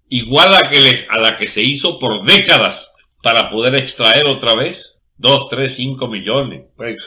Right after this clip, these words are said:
en Venezuela se pueden extraer diez millones de barriles diarios. El problema es que para extraerlo, usted tiene que volver a invertir todo lo que se invirtió,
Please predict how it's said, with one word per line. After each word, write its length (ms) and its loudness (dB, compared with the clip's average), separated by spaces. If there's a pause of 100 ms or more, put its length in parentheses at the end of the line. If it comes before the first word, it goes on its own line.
(220)
en 60 -16
Venezuela 500 2
se 160 -2
pueden 240 2
extraer 420 0
diez 240 2
millones 420 0
de 180 -4
barriles 420 -6
diarios. 400 -2 (520)
El 140 -14
problema 180 -8
es 140 -8
que 60 -14
para 180 0
extraerlo, 680 -6 (320)
usted 260 -10
tiene 220 -4
que 140 0
volver 340 -2
a 60 4
invertir 600 -4
todo 220 -2
lo 40 -6
que 80 -6
se 140 -12
invirtió, 500 -12